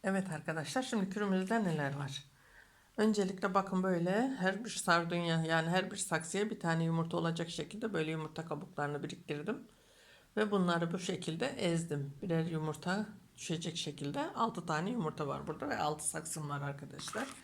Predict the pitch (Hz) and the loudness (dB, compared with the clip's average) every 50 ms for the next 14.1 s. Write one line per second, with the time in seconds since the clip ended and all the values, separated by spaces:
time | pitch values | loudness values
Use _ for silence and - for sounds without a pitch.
0 | - - - - - - - - - - - - - - - - 214 220 208 185 | -10 -10 -10 -10 -16 -20 -20 -20 -20 -20 -20 -20 -20 -16 -2 2 2 4 4 4
1 | 202 214 233 233 214 190 180 190 196 202 214 208 - 185 170 180 - 170 165 156 | 6 4 4 6 4 2 2 4 4 4 4 2 -2 -6 -6 -4 2 4 4 4
2 | 151 151 151 151 - - 170 165 151 147 143 143 147 143 - 156 139 139 - - | 4 2 0 0 0 -2 0 2 0 2 2 0 -2 -2 0 -4 -4 -4 -6 -10
3 | - - - - - - - - - - - _ - - - - - - - - | -12 -16 -20 -20 -20 -20 -20 -20 -20 -20 -20 _ -20 -20 -20 -20 -14 -12 -12 -12
4 | - - - - _ _ - - 196 190 170 165 - 151 143 - 170 160 180 202 | -12 -18 -20 -20 _ _ -4 2 4 4 4 4 2 -4 -4 0 0 2 2 2
5 | 202 - - - - - - - - 165 156 156 156 143 135 - 165 165 180 214 | 0 -2 -2 -2 -4 -4 -2 -2 -2 -2 -2 0 -2 -2 -2 -2 -2 0 0 0
6 | 233 - - 185 170 160 - - - 151 - - - 220 214 208 - 202 180 143 | 0 0 0 0 0 0 0 -2 -4 -4 -6 -4 -2 -2 -2 0 0 0 0 0
7 | 143 - 190 202 208 214 262 262 - - - - - - - - 202 202 - - | 0 -2 -2 -2 -2 -4 -4 -6 -8 -6 -8 -8 -6 -6 -4 -4 -4 -4 -6 -10
8 | - - - - - 147 147 143 143 147 - - 165 165 165 165 165 190 214 233 | -12 -12 -12 -8 -8 -6 -6 -6 -6 -6 -6 -4 -4 -4 -4 -2 -2 0 -2 -2
9 | 233 - - - - - - - - - - - - - - - - - - - | -2 -4 -10 -16 -20 -20 -20 -20 -20 -20 -20 -20 -20 -20 -20 -20 -20 -20 -20 -18
10 | - - 185 160 147 - - - 185 170 175 180 - - 175 190 190 - - - | -6 -4 -4 -2 -2 0 2 2 2 2 2 0 -2 -2 -2 -2 -2 -4 -6 -8
11 | - - - - - - - - - - - - - - - - - - - - | -12 -20 -20 -20 -20 -20 -20 -20 -20 -20 -20 -20 -20 -20 -20 -20 -20 -20 -20 -20
12 | - - - 170 156 147 139 123 - - - 190 - 180 202 220 233 - - - | -10 -8 -6 -4 -4 -4 -4 -4 -6 -6 -4 -2 -2 0 0 0 -2 -4 -10 -16
13 | - - - - - - - - - - - - - - 151 156 147 143 135 131 | -20 -20 -20 -20 -20 -20 -20 -20 -2 0 0 2 4 2 2 2 0 -2 -4 -4
14 | 127 - | -6 -8